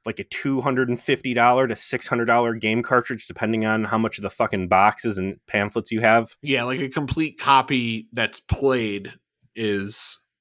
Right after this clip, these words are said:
Speaker 2: plus
Speaker 1: Two hundred
Speaker 2: five hundred.
Speaker 1: plus.
Speaker 2: Yeah.
Speaker 1: I-, it's, it's an expensive game. As a matter of fact, I fell down this rabbit hole just looking up. I saw Turtles in Time, and granted, it was a Japanese release, but it was a new in box mint Turtles in Time Super Nintendo. Six thousand three hundred dollars sold, forty-one bids.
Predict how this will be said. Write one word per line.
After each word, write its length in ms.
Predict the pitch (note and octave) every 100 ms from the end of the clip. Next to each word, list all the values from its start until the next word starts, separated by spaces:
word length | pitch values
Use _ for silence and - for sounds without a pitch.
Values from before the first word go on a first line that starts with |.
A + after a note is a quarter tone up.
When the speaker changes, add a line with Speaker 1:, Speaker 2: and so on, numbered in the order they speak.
| _ _ _ _ _ _
Speaker 2:
plus 180 | - G3+
Speaker 1:
Two 100 | D#3+
hundred 220 | D#3 C3
Speaker 2:
five 140 | A#2
hundred. 140 | G2 F2
Speaker 1:
plus. 200 | - - _ -
Speaker 2:
Yeah. 160 | G2+ - C#3+
Speaker 1:
I-, 100 | -
it's, 160 | C#3+ -
it's 140 | D3
an 80 | C3+
expensive 440 | - - A#2 A2
game. 120 | G#2+ -
As 120 | D#3+
a 40 | C#3
matter 220 | D3+ E3+
of 60 | D#3
fact, 300 | E3+ D3 - _ -
I 60 | B2 _ _ _ _ _ -
fell 260 | - D#3+ C#3
down 200 | C3+ B2
this 140 | -
rabbit 300 | A#2 C3 B2
hole 160 | G#2+ G2+
just 240 | G2 -
looking 160 | B2+ A#2
up. 140 | - _ _ - - -
I 80 | -
saw 180 | E3+ F3+
Turtles 400 | - E3+ F3 D3
in 100 | B2+
Time, 280 | - B2 G2+
and 80 | G#2
granted, 240 | D#3 C#3+
it 40 |
was 100 | E3
a 60 | C3+
Japanese 640 | F#2 A2+ A2 G2+ G#2 A2
release, 340 | B2+ B2+ C#3+ -
but 140 | A2
it 40 |
was 120 | G#2+ G#2+
a 40 |
new 220 | G#2+ D3
in 80 | D#3
box 460 | B2+ A2+ A#2 - - _ _ _
mint 340 | G#2+ A#2+ B2+ -
Turtles 320 | - B2 A2
in 80 | G#2+
Time 240 | A2+ G#2
Super 260 | - G2+ G#2
Nintendo. 380 | G2 A#2 G#2+ F#2+ _ - -
Six 460 | - - A3 G#3+ -
thousand 420 | F#3+ F3+ D#3 C#3+
three 220 | - D#3
hundred 220 | C#3 C3
dollars 360 | B2 A#2+ G2 -
sold, 540 | - - A#2 G2+ E2
forty-one 580 | - - C3 B2 A#2 G2
bids. 380 | F2+ D#2+ D#2